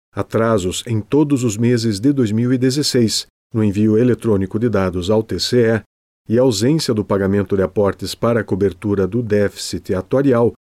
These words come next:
do Fundo Municipal de Previdência. Em razão das irregularidades, foram aplicadas multas ao então gestor, no valor total de cerca de sete mil reais.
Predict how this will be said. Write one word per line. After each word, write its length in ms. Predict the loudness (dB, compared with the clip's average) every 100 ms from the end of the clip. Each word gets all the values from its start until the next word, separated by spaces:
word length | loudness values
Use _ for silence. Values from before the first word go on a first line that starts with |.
| _
do 120 | -2 -2
Fundo 400 | 0 -2 0 0
Municipal 680 | 2 0 0 -2 0 0 0
de 80 |
Previdência. 840 | 0 -2 0 0 0 0 -2 -4 -6 _ _ _ _ _ _ _ _ _
Em 120 | -4
razão 360 | 0 0 2 0
das 200 | 0 0
irregularidades, 1000 | 0 0 2 0 0 0 0 0 -2 -6 _ _ _
foram 240 | 0 2
aplicadas 520 | 0 -2 -2 0 0 0
multas 380 | -2 -2 -2 0
ao 120 | 0
então 260 | -2 -4
gestor, 500 | -2 -2 0 0 0 -2 _ _ -4
no 100 | 0
valor 260 | 2 2
total 320 | 2 -2 0 -2
de 140 | -2
cerca 340 | -2 -2 0
de 120 | -2 -2
sete 440 | 0 -2 0 0
mil 220 | 2 2
reais. 560 | 2 0 0 -2 -4